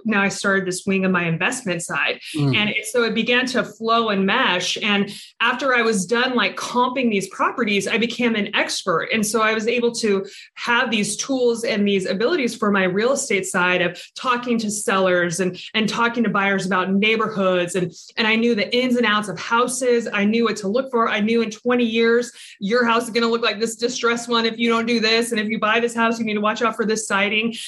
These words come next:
Speaker 1: And so I learned all this very quickly in that fast-paced time.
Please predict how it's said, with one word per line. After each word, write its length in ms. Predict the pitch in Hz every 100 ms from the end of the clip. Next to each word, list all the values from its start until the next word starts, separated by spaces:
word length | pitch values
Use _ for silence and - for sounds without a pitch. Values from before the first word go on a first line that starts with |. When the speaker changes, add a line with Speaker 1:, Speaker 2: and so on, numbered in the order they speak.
| -
Speaker 1:
And 80 | 233
so 140 | 277
I 80 | 254
learned 500 | 240 226 254 339 349
all 300 | 233 202 196
this 240 | 190 185 -
very 240 | 214 226
quickly 500 | 220 - 240 233 180
in 80 | 180
that 200 | 165 -
fast-paced 580 | 196 185 - 196 190 -
time. 500 | 254 247 160 156